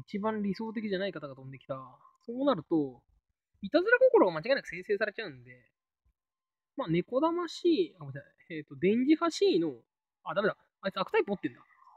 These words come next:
悪タイプ持ってるから、電磁波ぶち込みの、一旦猫だましで、いなしましょうか。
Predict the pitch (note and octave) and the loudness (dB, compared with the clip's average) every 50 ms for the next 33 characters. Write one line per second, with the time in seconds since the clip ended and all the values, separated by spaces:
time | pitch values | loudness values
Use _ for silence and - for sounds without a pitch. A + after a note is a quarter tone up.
0 | _ _ _ _ _ _ F#3+ - - - G#4+ G4+ - A#3 - - E3 D3+ C3+ C#3 | _ _ _ _ _ _ -10 -6 0 2 2 2 2 0 -2 -2 -2 -2 0 -2
1 | D3 C#3 B2+ B2 C3 C3+ D#3 F#3 G3+ A#3 B3+ C4 D4 C#4 D4+ D4 D4 D4 - - | -4 -4 -6 -10 -10 -8 -6 -4 -4 -4 0 0 4 4 4 4 4 2 2 0
2 | - D4+ D4+ D#4 D#4 A3 D3+ C#3 C3+ A#2+ - - D3+ - _ _ _ - D#4 F4+ | -2 0 2 4 2 2 0 -2 -4 -10 -14 -16 -16 -16 _ _ _ -2 0 2
3 | E4+ E4 D#4+ D#4+ F4 G4+ F#4 B3+ E3 C#3+ A#2+ A#2 - _ _ _ _ _ _ _ | 2 0 0 0 0 0 0 0 0 -2 -8 -12 -16 _ _ _ _ _ _ _
4 | _ _ _ E3+ F3+ - G#3 G3+ - F#3 - - - | _ _ _ -8 -8 -8 -8 -4 -4 -4 -4 -4 -12